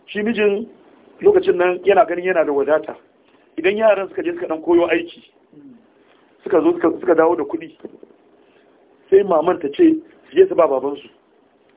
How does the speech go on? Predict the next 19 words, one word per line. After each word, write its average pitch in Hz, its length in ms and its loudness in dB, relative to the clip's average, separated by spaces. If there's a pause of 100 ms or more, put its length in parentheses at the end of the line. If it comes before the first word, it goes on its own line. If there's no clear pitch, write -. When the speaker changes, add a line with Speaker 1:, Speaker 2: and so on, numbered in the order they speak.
(280)
Speaker 2:
Na'am. - 180 -20
Speaker 1:
In 202 140 -2
an 208 100 -4
je 208 100 -8
an 214 100 0
kai 220 120 0
wa 202 80 2
baban, 156 260 -4
sai 190 80 0
baban 170 200 -2
ya 165 80 -8
ce 165 180 -8
baya 175 300 -2
bukata, 139 420 -6
su 120 60 -16
je 180 100 0
su 175 60 -10
kashe. 147 320 -8 (1080)
Speaker 2:
Na'am. 143 200 -20